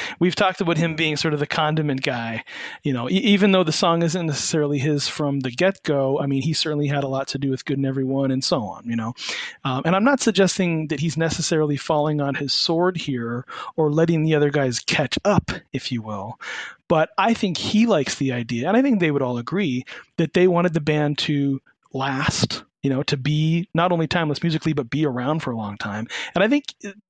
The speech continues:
there might have been, maybe if it was, I don't know if it was cognizant or not,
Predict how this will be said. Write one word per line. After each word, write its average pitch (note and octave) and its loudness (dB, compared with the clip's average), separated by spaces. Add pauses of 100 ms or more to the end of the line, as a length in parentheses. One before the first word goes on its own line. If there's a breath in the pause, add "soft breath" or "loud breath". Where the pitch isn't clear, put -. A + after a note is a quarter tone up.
there G#3 4
might G3+ 4
have A3+ 4
been, G#3+ 4
maybe G3+ 2
if G3 0
it G3 2
was, F#3 -2
I E3+ 0
don't G3+ 2
know F#3+ 4
if - -4
it - 2
was D#3 0
cognizant F#3+ 0
or F#3 2
not, F3+ 0